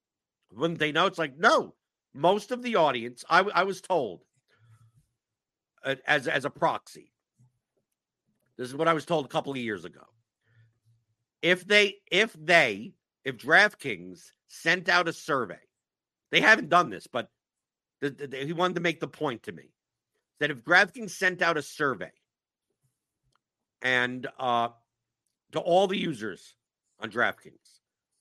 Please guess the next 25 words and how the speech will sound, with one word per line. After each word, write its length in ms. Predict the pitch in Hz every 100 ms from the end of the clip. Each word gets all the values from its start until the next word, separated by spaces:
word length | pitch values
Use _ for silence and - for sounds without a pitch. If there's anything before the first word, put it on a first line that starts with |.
| _ _ _
and 120 | 120
the 120 | 139 156
only 220 | 190 220
question 520 | 175 180 170 165 160
was, 520 | 151 123 82 - - _ _ _ _ _ _ _ -
"Have 140 | 139
you 160 | 160 170
ever 440 | 185 214 214 165 - _ _
heard 480 | 214 240 196 113 87 _ _ _ _ _ _ -
of 140 | 117
Roto 260 | 135 131 117
Grinders?" 400 | 87 92 71 67 _ _ _ _ _ _ _ _ _ _ _ _ -
That's, 200 | 165 170 - _
uh, 220 | 208 220 - _
heard, 340 | 285 339 147 98
just 180 | 156 _ -
literally 640 | 131 214 269 247 247 190 _ _
heard 380 | 220 226 156 113
of 200 | 123 117
Roto 200 | 143 127
Grinders, 520 | 95 90 82 _ _ _ _ _ _ _ _
which 160 | 123 117
is 140 | 117
the 160 | 107 143
oldest 680 | 226 269 277 277 - -